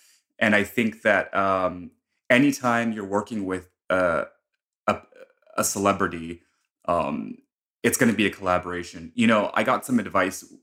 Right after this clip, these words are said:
back in the day, uh, from a, a good friend of mine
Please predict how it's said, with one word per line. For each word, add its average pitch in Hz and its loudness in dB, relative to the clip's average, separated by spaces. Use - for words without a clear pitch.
back 101 0
in 95 -10
the 92 -4
day, 90 -4
uh, 90 0
from 98 -2
a, 98 -2
a 101 -2
good - -6
friend 98 -2
of 90 -8
mine 85 -4